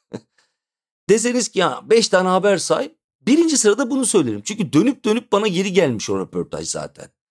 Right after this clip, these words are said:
Benim için artık farklı bir belleğe dönüşmüş o röportaj. Yine sosyal medyanın ve like'ların sayesinde. İşte buna niceliksel nostalji deniyor. Yani niceliğe bağlı olarak nostalji size kendisini bir noktada dayatıyor aslında.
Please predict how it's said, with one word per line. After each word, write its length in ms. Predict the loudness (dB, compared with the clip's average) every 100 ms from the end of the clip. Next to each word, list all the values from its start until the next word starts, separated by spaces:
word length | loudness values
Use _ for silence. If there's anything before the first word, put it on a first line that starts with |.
| _ -6
Benim 320 | 0 2 0
için 220 | -2 -6
artık 480 | -2 -2 -2 -6 -8 -12
farklı 500 | -2 -2 0 -2 0
bir 220 | 0 2
belleğe 460 | 2 2 2 2 0
dönüşmüş 760 | -2 -4 -8 -10 -10 -12 -20 _ _ _ 0
o 120 | 2
röportaj. 680 | 2 0 -4 -2 -6 -6 -12 _ -2
Yine 240 | 2 2 0 -8 -10
sosyal 440 | -4 0 2 2
medyanın 560 | 2 0 2 2 2 2
ve 40 |
like'ların 580 | 4 4 0 2 2 2
sayesinde. 580 | 0 -2 -2 -6 -8 -6
İşte 260 | -4 -2
buna 280 | 0 0 -2 _ _ -2
niceliksel 580 | 0 2 0 2 2 4
nostalji 560 | 0 0 0 -2 -6
deniyor. 240 | -8 -6 -2
Yani 320 | -2 0 0
niceliğe 500 | 2 2 2 0 2
bağlı 320 | 0 0 -2
olarak 320 | 0 0 0
nostalji 520 | -2 -2 0 -2 -2
size 280 | -6 -4 -4
kendisini 680 | -2 0 0 -2 -2 -4 -6 _ _ _ 0
bir 100 | 2
noktada 460 | 2 2 0 2
dayatıyor 520 | 4 4 4 2 2 2
aslında. 600 | -2 -8 -8 -8 -10